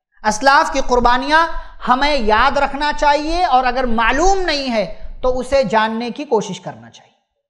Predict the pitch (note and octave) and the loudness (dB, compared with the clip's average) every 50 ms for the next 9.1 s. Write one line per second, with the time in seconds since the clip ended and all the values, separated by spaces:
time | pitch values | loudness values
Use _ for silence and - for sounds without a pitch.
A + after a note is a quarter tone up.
0 | _ _ _ _ _ _ _ _ _ _ _ _ - - - - _ _ _ - | _ _ _ _ _ _ _ _ _ _ _ _ -20 -20 -20 -20 _ _ _ -2
1 | D#3 A3+ A#3+ G3 G3 D#4 D#4 D#4 - C4 - C4 C4+ C4+ F4 E4+ - - E4 E4 | 0 2 2 2 2 0 -2 -2 -4 -2 0 0 0 0 -2 -8 -4 0 2 2
2 | E4+ F#4+ G4 - - - - - - F#3 G3+ A3+ B3 D4 E4 D#4 - - D#4 - | 2 2 0 -2 -12 -18 -16 -8 -2 2 4 4 6 6 4 4 4 2 2 2
3 | - D4+ E4+ F4 F#4 F#4 - - - - - B3 C4 D4 D#4+ E4+ F4 - - C4+ | 0 0 0 2 0 0 -4 -8 -8 -4 2 4 6 6 8 6 4 4 2 -4
4 | C4 - D#4 D#4 D#4+ - A3+ C4+ C4 - - C4 C#4+ C#4 C4 A#3 A#3 A#3 A#3 A#3 | 0 4 4 4 4 4 0 -4 -4 0 2 4 6 6 6 6 4 4 4 2
5 | A#3+ A#3 A#3 B3+ C4+ C4+ A#3+ C#4 E4 - C#4 B3 - A3+ A3 G3+ F3+ - - - | -2 0 4 4 4 6 6 2 4 4 4 4 4 2 2 2 0 -2 -6 -8
6 | - - - - - - - A3 B3 D4+ E4 E4+ F4+ F4 E4+ E4 C4+ F#3+ C#3+ A#2+ | -10 -20 -20 -20 -20 -10 -6 -4 -2 2 4 4 4 4 4 0 0 0 -4 -8
7 | - - _ _ _ _ _ _ _ _ - G#3 A3+ D4 F#4+ F#4+ F4+ F#4+ E4 B3 | -14 -20 _ _ _ _ _ _ _ _ -2 0 2 4 4 2 2 0 -4 -6
8 | - D4+ D4+ D4 - G#3+ A3+ A#3+ A#3 F#3 A#3+ A#3+ B3+ A#3+ D4 D4 C4 A3+ G3 F#3 | -4 -4 -4 -2 0 4 4 4 4 6 4 4 4 4 2 0 0 0 -2 -4
9 | D3 - | -6 -8